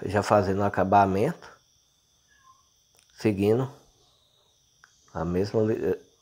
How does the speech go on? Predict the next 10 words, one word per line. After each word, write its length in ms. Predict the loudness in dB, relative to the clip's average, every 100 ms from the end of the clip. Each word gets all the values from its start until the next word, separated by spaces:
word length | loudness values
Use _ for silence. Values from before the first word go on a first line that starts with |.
| _ -4
alinhamento 520 | 0 2 0 -2 -4
da 100 | -2
parede. 640 | 2 2 0 -4 -10 -20 _ _ _ _ _ _ _ _ _ _
Aí 400 | -10 -6 -4 -6 -8 -14
fica 200 | -8 -4
muito 320 | -2 -2 -2
bom. 260 | -4 -4 -6 -16 -20 -20 -20 _ _ _ _ -20 -10
A 40 |
maioria 440 | -4 0 0 2
dos 560 | 2 0 0 -6 -18 -20